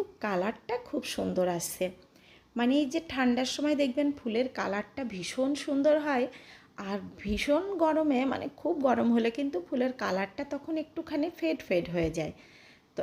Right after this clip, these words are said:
এখন তো কালারগুলো খুবই সুন্দর হচ্ছে আবার। তো এবার চলুন যাই ছাদের দিকে, দেখি সেখানে কি আছে। আর এই দেখুন ছাদে কিন্তু আর একটা হলুদ শাপলা উঠে গেছে, আর খুব সারা-, আহ,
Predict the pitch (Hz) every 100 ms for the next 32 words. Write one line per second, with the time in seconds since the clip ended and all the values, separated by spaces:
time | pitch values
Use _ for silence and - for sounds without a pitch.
0 | - 185 - 190 190 226 196 185 185 202
1 | 214 220 - 180 202 214 208 196 208 208
2 | 196 - - 220 208 427 - - - -
3 | _ - 285 220 220 202 180 202 302 415
4 | - - 170 165 190 262 - 185 180 175
5 | 165 165 254 196 185 - 220 180 - -
6 | 190 196 - 180 175 170 - 233 427 -
7 | _ - 170 170 247 - 160 147 160 175
8 | - - 170 - - - - 240 185 175
9 | 220 277 285 302 294 311 359 175 170 185
10 | 185 - 349 349 311 311 - - 302 302
11 | 302 254 - 233 269 277 262 349 - -
12 | - - - - 226 233 233 - 403 -
13 | - 214 202 - 208 208